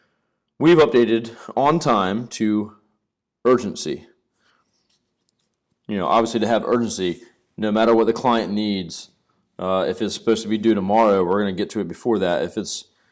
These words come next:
you know, a two-week project for a client, we're gonna do it in one week or as fast as possible. We want everyone that works for us here and ourselves to have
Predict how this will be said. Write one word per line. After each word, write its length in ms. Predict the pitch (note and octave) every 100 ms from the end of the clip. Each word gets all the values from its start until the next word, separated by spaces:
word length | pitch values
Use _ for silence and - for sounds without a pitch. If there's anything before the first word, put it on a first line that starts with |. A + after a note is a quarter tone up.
| _
you 80 | G2+
know, 280 | G2 F2+ E2
a 80 | F#2
two-week 380 | - B2+ A#2
project 480 | A2+ A#2+ G#2+ G#2+ G#2
for 140 | - G2
a 40 |
client, 440 | - G2+ F2+ E2+
we're 160 | D#2+ G#2
gonna 160 | G#2+ G2+
do 200 | G#2+ G2+
it 160 | G2+
in 200 | F2+ F#2
one 240 | G2+ A2+ G#2+
week 400 | F#2+ F2 - _ _ _
or 100 | A2
as 140 | A2
fast 260 | - D#3 D#3
as 140 | A#2
possible. 640 | - A#2 A2+ A2+ D2 D2 - _ _ _
We 80 | B2
want 220 | B2 A#2+
everyone 320 | C3 D3 E3+
that 100 | D3
works 220 | A2+ B2+ B2
for 180 | G#2+
us 220 | G#2 G2+ -
here 400 | G2+ F#2+ F#2 - _ _ _
and 280 | - A#2 A#2+
ourselves 460 | G2 - A#2+ G2+ -
to 100 | G2+
have 280 | G2+ F2+